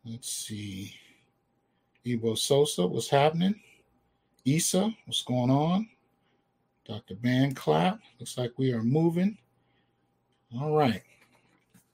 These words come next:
So, this is one of those strange weeks. Um, trying to get everything flowing. Had my first little, uh, uh,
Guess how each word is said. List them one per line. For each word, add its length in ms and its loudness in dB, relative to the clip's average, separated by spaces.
So, 380 -6
this 180 -6
is 100 -6
one 180 10
of 60 10
those 220 10
strange 420 12
weeks. 600 6
Um, 500 8
trying 300 2
to 80 4
get 240 4
everything 540 2
flowing. 640 6
Had 220 4
my 140 6
first 420 6
little, 320 6
uh, 1400 2
uh, 300 -2